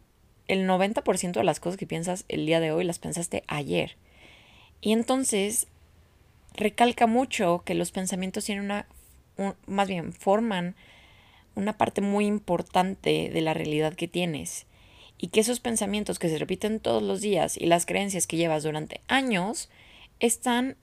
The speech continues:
creando la vida que tienes en este momento. Y eso puede ser bueno y puede ser malo. Claro, si tienes buenos pensamientos, obviamente es súper bueno. Y si tienes buenas creencias, es muy bueno. Pero ¿qué pasa cuando toda la vida te has hecho estas creencias negativas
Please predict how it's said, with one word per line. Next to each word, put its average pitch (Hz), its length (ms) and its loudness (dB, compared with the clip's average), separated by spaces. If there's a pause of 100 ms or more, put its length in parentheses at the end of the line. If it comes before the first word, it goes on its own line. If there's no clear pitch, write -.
creando 233 400 2
la 262 120 0
vida 202 180 2
que - 100 -2
tienes 190 240 -4
en 180 80 -4
este 180 160 -6
momento. 214 460 -2 (340)
Y 185 140 2
eso - 220 0
puede 170 200 2
ser 170 320 -2 (140)
bueno 165 500 -2
y 170 140 2
puede 147 240 2
ser 151 180 -4
malo. 170 340 0
Claro, 156 240 4
si - 120 -10
tienes 151 260 -4
buenos 160 240 -6
pensamientos, 165 720 -4
obviamente 147 380 -4
es 147 80 -4
súper 151 320 -4
bueno. 160 420 -2 (300)
Y 160 80 -10
si 165 80 -8
tienes 160 260 0
buenas 160 240 -6
creencias, 147 540 -8
es - 280 -8
muy 151 180 -6
bueno. 185 280 -2 (720)
Pero 147 160 6
¿qué 160 100 4
pasa 165 220 2
cuando 143 720 4
toda 143 200 6
la 139 120 8
vida 139 240 4
te 135 160 0
has 135 500 0 (140)
hecho 147 240 -2
estas 156 180 -2
creencias 151 320 -6
negativas 143 760 -4